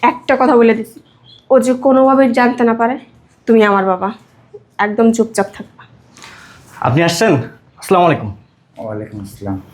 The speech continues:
Speaker 3: স্যার, এই যে আপনার পার্সেল।
Speaker 2: আচ্ছা, ঠিক আছে।
Speaker 3: আপনি আমার, আহ, চার্জটা দেন, আমি চলে যাচ্ছি।
Speaker 2: আহ, দিব নে, আসেন, বসুন।
Speaker 1: বসবে মানে? ওনার চার্জ দিয়ে দাও, উনি চলে যাক,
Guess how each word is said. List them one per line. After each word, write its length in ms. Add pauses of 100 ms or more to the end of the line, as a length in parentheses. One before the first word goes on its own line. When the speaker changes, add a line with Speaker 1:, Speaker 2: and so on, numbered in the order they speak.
(100)
Speaker 3:
স্যার, 200
এই 120
যে 60
আপনার 300
পার্সেল। 300 (1040)
Speaker 2:
আচ্ছা, 280 (520)
ঠিক 140
আছে। 200 (240)
Speaker 3:
আপনি 600
আমার, 240
আহ, 160 (540)
চার্জটা 380
দেন, 220
আমি 120
চলে 320
যাচ্ছি। 280
Speaker 2:
আহ, 120
দিব 300
নে, 120
আসেন, 340 (500)
বসুন। 260 (800)
Speaker 1:
বসবে 340
মানে? 220 (500)
ওনার 360
চার্জ 220
দিয়ে 120
দাও, 140
উনি 120
চলে 240
যাক, 120